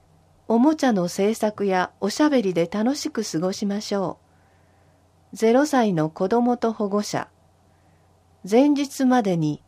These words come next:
電話、または直接窓口予約。九月二十一日水曜日、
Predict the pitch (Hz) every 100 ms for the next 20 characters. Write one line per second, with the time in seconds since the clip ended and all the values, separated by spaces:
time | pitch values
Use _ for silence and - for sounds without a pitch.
0 | 147 185 214 208 190 170 _ _ _ _
1 | 180 196 269 240 196 - 214 214 - 269
2 | 262 233 226 254 262 254 - 226 220 202
3 | 165 - 120 - _ _ _ _ _ _
4 | _ _ _ _ _ _ _ _ _ _
5 | - 311 285 - 196 202 247 214 202 175
6 | 165 - 208 208 - 185 175 - - -
7 | 247 262 285 262 156 113 -